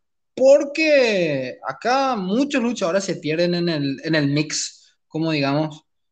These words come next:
eh, porque son demasiados. Lea-, realmente tendría que ver cuántos luchadores tienen el roster de A E W mientras vamos comentando esto, porque se cargó el roster de All Elite Wrestling.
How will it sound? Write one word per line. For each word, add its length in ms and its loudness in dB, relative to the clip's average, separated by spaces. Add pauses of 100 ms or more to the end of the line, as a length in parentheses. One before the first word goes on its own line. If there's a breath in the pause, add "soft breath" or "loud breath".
(120)
eh, 680 -6 (320)
porque 360 -6
son 280 2
demasiados. 760 -4 (380 soft breath)
Lea-, 300 4
realmente 600 -2
tendría 340 0
que 80 2
ver 180 4
cuántos 400 0
luchadores 400 -4
tienen 220 -4
el 100 -4
roster 260 -4
de 120 -2
A 20 -6
E 160 0
W 300 0
mientras 280 -2
vamos 300 0
comentando 640 2
esto, 180 -6
porque 240 -6
se 180 -8
cargó 380 2
el 100 0
roster 460 -4 (420 soft breath)
de 540 0
All 160 0
Elite 220 0
Wrestling. 400 -4